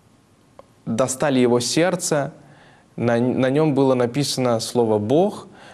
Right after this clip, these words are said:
э, Иисус Христос. И, э, конечно же, это не имеет своего отношения к действительному церковному преданию.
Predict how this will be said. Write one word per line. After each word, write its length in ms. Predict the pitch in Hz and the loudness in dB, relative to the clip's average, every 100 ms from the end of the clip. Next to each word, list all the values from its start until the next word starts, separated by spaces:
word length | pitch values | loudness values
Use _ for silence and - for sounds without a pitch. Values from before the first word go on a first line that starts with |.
| - - | -18 -4
э, 580 | 110 110 107 107 107 - | 0 2 2 0 -2 -6
Иисус 360 | - 117 123 117 | -4 -4 -4 -6
Христос. 560 | 120 117 - 180 180 - | -4 -4 0 0 0 -2
И, 440 | 143 160 156 143 143 | 0 2 4 4 4
э, 380 | 135 131 127 120 117 - - - 127 | 4 4 2 0 -8 -16 -20 -14 -4
конечно 340 | 147 151 - | 0 0 0
же, 140 | 120 131 | 0 2
это 500 | 135 131 117 107 107 - - - _ _ _ _ _ _ _ - - - - - | 2 0 0 0 -4 -16 -20 -20 _ _ _ _ _ _ _ -20 -20 -16 -14 -2
не 240 | 131 143 | 2 4
имеет 480 | 147 143 107 101 - - - - - | 4 4 2 0 -6 -16 -18 -18 -12
своего 340 | - 131 123 | -2 2 4
отношения 720 | 120 123 120 - 131 113 107 | 2 0 0 2 2 2 0
к 420 | 104 - 131 104 98 - 123 | -2 0 2 2 0 -8 -2
действительному 580 | 123 135 123 117 110 | 0 0 0 0 -2
церковному 600 | 107 135 131 113 104 104 | 0 -2 0 0 0 -2
преданию. 680 | 104 117 107 139 208 214 233 | -2 -2 0 0 0 0 -2